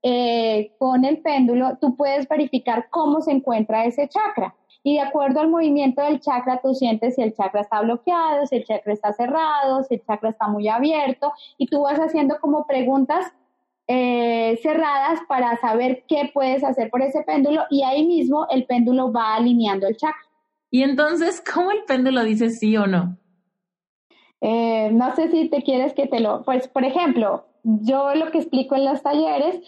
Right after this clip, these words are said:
Speaker 1: hacemos como una pequeña meditación donde activamos como nuestra intuición con el péndulo. Después de eso, entonces programamos el péndulo. Simplemente le digo a la persona,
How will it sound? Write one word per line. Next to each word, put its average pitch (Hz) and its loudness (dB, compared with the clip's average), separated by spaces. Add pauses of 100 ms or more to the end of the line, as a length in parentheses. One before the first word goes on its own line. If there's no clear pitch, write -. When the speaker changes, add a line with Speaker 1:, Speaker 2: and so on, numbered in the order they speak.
(200)
Speaker 1:
hacemos 311 0
como 349 2
una 277 2
pequeña 285 2
meditación 294 0
donde 262 2
activamos 226 0
como 247 0
nuestra 226 0
intuición 240 2
con 269 0
el 220 0
péndulo. 170 0
Después 220 -2
de 311 0
eso, 302 -2 (300)
entonces 247 0
programamos 214 -2
el 269 0
péndulo. 370 0
Simplemente 262 2
le 254 0
digo 226 0
a 233 0
la 240 -2
persona, 226 -2